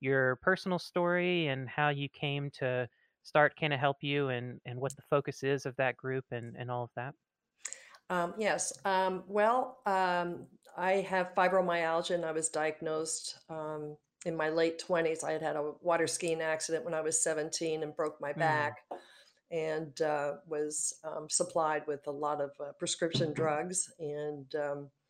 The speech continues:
Speaker 2: it was when I went to college that I tried, uh, cannabis, um,
Speaker 1: Mm-hmm.
Speaker 2: for the,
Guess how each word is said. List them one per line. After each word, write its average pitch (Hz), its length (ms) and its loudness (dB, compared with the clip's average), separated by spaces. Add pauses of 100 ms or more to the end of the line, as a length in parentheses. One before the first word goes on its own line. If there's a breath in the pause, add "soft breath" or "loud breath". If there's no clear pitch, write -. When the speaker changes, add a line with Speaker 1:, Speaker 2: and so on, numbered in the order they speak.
(1120)
Speaker 2:
it 180 180 2
was 180 300 4
when 180 260 6
I 170 240 2
went 165 280 2
to - 60 -8
college 190 680 4
that 160 320 2
I 165 480 2 (100)
tried, 151 460 -4 (160)
uh, 151 260 -6
cannabis, 170 760 2 (120)
um, 160 60 -8
Speaker 1:
Mm-hmm. 156 500 -6 (280)
Speaker 2:
for - 220 -4
the, - 100 -4